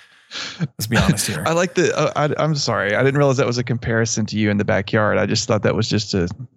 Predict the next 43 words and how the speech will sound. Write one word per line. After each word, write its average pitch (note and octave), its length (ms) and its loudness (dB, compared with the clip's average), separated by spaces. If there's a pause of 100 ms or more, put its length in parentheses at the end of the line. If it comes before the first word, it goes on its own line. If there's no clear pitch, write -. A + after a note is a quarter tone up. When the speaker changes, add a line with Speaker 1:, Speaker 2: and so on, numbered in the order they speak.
(320)
Speaker 2:
full A#2 220 0
stop, G#2 360 0
end G#2+ 140 0
of F#2+ 80 -6
sentence. - 580 -4
Speaker 1:
No, - 240 0
no, G2+ 220 -8 (880)
no. - 80 -2
Um, A#2+ 540 4 (400)
and D#3+ 100 4
I D#3 60 4
was C#3+ 140 4
thinking A#3+ 200 6
is, G3+ 80 8
like, C3 200 2 (340)
maybe A3+ 380 6
some G3 240 6
of F3 100 8
the E3 100 8
things D#3 340 4
that D3+ 60 6
I'm C#3+ 120 6
seeing C#3+ 280 4
at B2 120 0
the A#2 80 2
range G#2+ 460 4
where A2+ 140 2
I'm, G#2 200 2
I'm, G2 560 -2
I'm, F#2+ 640 -4
ta-, - 340 0
I'm A#2 60 2
hitting C#3 220 6
the B2 60 6
ball A2+ 180 2
terribly G#2 640 -2 (500)
is C3 120 4
because C#3+ 280 4
the C#3 80 4
little D3 200 2
practice E3+ 480 2
I'm C#3 160 6
getting, G#2+ 520 2